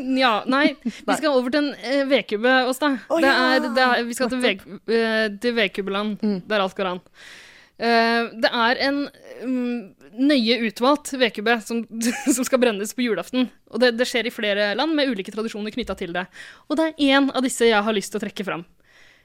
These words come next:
Speaker 1: Julekubbetradisjonen i Catalonia. Den katalanske tradisjonen er så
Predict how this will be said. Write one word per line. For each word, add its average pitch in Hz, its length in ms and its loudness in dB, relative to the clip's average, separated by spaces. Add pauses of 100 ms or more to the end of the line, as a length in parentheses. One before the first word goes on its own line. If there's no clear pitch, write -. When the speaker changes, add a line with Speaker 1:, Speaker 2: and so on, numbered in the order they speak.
(120)
Speaker 1:
Julekubbetradisjonen 226 1040 2 (480)
i 208 160 0 (340)
Catalonia. 170 460 -2 (1200)
Den 254 100 -2
katalanske 254 460 0
tradisjonen 247 420 0
er 214 160 0
så 247 160 -4